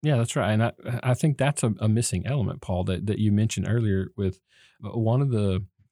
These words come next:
one of the common themes of families with disabilities is, is isolation and loneliness. And if we build, you know, our churches that, that have programs, I think there's a right desire to minister,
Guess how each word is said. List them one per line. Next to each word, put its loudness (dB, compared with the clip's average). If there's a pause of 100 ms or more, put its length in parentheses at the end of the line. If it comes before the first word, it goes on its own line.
(220)
one 2
of 4
the 2
common 0
themes 2 (100)
of 0 (140)
families 0
with 0
disabilities -2
is, 0
is -2
isolation -2
and 2
loneliness. -2 (400)
And 2
if 0
we 4
build, 0 (220)
you 2
know, 0
our 2
churches -2
that, -4
that 0
have 0
programs, 0
I 2
think 0
there's 0
a 2
right 0
desire 0
to -4
minister, -2